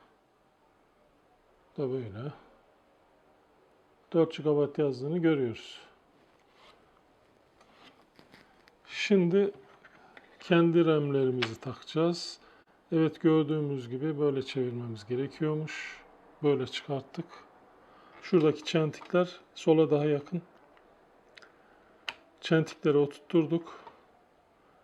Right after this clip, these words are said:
Ve üzerine hafifçe bastırıyoruz. Kilitlendi.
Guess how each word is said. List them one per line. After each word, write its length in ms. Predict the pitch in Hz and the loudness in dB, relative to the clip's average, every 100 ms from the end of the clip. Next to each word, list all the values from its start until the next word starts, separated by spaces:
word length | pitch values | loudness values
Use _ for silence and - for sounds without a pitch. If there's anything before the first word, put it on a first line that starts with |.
| _ _ _ 190 | _ _ _ 4
Ve 60 | |
üzerine 420 | 175 165 160 151 165 | 4 6 2 4 2
hafifçe 440 | 170 - - 160 | 0 -4 0 4
bastırıyoruz. 840 | 160 - - 123 123 156 - - - _ _ - - _ _ - _ _ _ _ - | 4 4 -4 -2 -2 -2 -12 -16 -20 _ _ -14 -14 _ _ -20 _ _ _ _ -2
Kilitlendi. 600 | 196 185 - 156 123 | 0 0 0 -4 -2